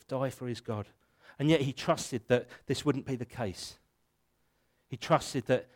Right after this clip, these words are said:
he may be stepping into a big fight, but he trusted his bigger God. Do we? Are we willing to die for him? In the U K, we currently have a, a safe church in general,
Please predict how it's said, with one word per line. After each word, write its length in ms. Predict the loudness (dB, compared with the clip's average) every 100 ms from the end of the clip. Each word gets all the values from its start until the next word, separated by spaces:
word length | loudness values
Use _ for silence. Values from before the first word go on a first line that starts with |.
| _
he 100 | 4
may 160 | 4 4
be 100 | 0
stepping 360 | 0 0 0
into 220 | -2 -2
a 40 | -2
big 200 | 0 -2
fight, 380 | 0 0 0 -4
but 100 | -6
he 80 | -6
trusted 540 | -6 -4 -4 -6 -8
his 160 | -8 -8
bigger 340 | -6 -2 -4 -6 _ -4
God. 240 | -4 -4 _ _ _ _ _ _ _ _ _ -8
Do 100 | -4
we? 300 | -4 -6 -10 _ _ _ _ _ _ _ _ _ _ -8
Are 60 |
we 80 | -6
willing 320 | -4 -4 -4
to 100 | -8
die 260 | -10 -8 -8
for 180 | -10 -14
him? 140 | -14 _ _ _ _ _ _ _ _ _ _ _ _ _ _ _
In 100 | -4
the 80 | 2
U 120 | 4
K, 300 | 4 4 4
we 80 | 4
currently 400 | -2 -4 -4 -6
have 280 | -6 -6 -6
a, 140 | -12 -14 -20 -12
a 60 | -8
safe 360 | -4 -2 -2 2
church 380 | 4 4 4
in 100 | -2
general, 400 | 0 0 0 -4